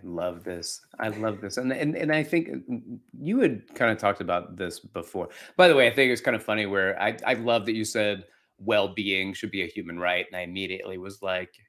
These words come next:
you know, I, I, I bet we, we could change the, the statement, "Life, liberty, and the pursuit of happiness," to "the pursuit of well-being," and it might be far more inclusive.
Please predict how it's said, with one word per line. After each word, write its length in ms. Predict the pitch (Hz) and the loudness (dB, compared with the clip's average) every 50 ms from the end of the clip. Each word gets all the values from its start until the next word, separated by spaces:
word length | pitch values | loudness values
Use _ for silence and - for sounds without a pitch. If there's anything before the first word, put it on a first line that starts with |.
| _ _ _ _ | _ _ _ _
you 100 | - 98 | -20 -16
know, 300 | 90 87 90 87 87 90 - - | -12 -10 -10 -10 -10 -10 -8 -8
I, 160 | 92 92 - _ _ _ _ _ _ _ _ - | -8 -8 -8 _ _ _ _ _ _ _ _ -10
I, 140 | 95 101 104 - | -8 -6 -6 -4
I 60 | 104 | -4
bet 240 | 101 101 107 101 - | -2 -2 -2 -2 -2
we, 180 | 104 104 101 104 - - | -4 -6 -6 -8 -8 -6
we 140 | 123 127 | -6 -6
could 240 | 123 - 135 117 110 | -6 -6 -10 -10 -8
change 640 | - - - - 110 101 98 98 92 90 87 - - _ _ _ _ _ _ _ _ - | -8 -8 -4 -2 -2 0 0 -2 -4 -4 -8 -10 -12 _ _ _ _ _ _ _ _ -20
the, 640 | 110 95 90 90 90 87 85 85 85 85 85 87 87 | -14 -8 -4 0 0 2 2 2 0 0 -2 -4 -6
the 100 | 90 95 | -8 -10
statement, 400 | - - 95 92 87 90 85 90 | -8 -4 -4 -4 -4 -4 -8 -6
"Life, 300 | 92 92 90 90 - - | -2 0 0 -2 -2 -4
liberty, 500 | 101 98 90 85 95 92 87 87 90 - | -10 -10 -8 -6 -6 -6 -6 -6 -6 -8
and 140 | 87 87 82 | -10 -12 -12
the 60 | 82 | -14
pursuit 420 | _ - 95 - - - 98 85 | _ -14 -14 -10 -8 -6 -6 -6
of 80 | 82 82 | -8 -6
happiness," 640 | - - 90 82 - 95 87 82 85 87 87 - | -2 -2 -2 -2 -2 -6 -8 -8 -8 -10 -10 -10
to 100 | - - | -8 -10
"the 140 | 101 - - | -10 -10 -10
pursuit 340 | - - 98 - - 95 85 | -12 -10 -10 -8 -6 -6 -6
of 140 | 85 80 - | -6 -4 -2
well-being," 720 | 87 82 82 82 - 90 85 85 95 110 127 147 156 156 - - - - _ _ - | 0 0 0 -2 -4 -4 -2 2 2 2 2 2 0 -4 -8 -18 -20 -20 _ _ 0
and 360 | 98 92 90 90 87 87 - - | 2 2 2 2 0 0 -4 -2
it 180 | 104 107 104 - | -2 -2 -2 -2
might 280 | 95 92 92 87 - | -2 -4 -4 -4 -4
be 100 | - 82 | -8 -10
far 380 | 80 - - - 104 92 92 95 | -10 -8 -4 -2 0 0 0 0
more 240 | 92 87 85 85 85 | -2 -2 -2 -2 -2
inclusive. 720 | 82 80 - 87 82 85 - - - - - 87 87 - | -4 -6 -8 -6 -6 -6 -6 -6 -8 -8 -8 -8 -10 -12